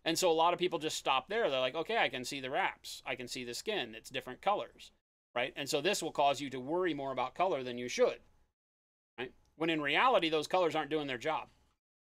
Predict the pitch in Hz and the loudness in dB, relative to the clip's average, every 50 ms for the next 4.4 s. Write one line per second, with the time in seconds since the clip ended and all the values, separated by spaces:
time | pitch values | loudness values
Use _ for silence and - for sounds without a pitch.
0 | _ _ _ _ _ _ _ _ _ - 151 151 143 - 156 170 180 180 170 - | _ _ _ _ _ _ _ _ _ -6 -4 -4 -4 -2 0 2 2 2 0 -2
1 | - - 190 180 170 160 151 147 151 - 147 147 151 147 143 139 - 147 131 127 | -2 0 0 0 2 0 -2 -4 -6 -4 -2 -2 0 0 -2 -2 -4 -6 -6 -4
2 | 131 131 127 123 - - 135 127 120 - 127 120 113 117 117 123 123 127 127 107 | -2 -2 -2 -4 -6 -8 -8 -8 -6 -6 -8 -8 -8 -8 -6 -2 -2 -2 -2 -4
3 | 98 - 117 113 - 117 113 - - 214 220 - - - _ _ _ _ _ _ | -6 -10 -12 -10 -8 -8 -8 -6 -4 -4 -4 -6 -6 -12 _ _ _ _ _ _
4 | _ _ _ _ - - - | _ _ _ _ -16 -16 -16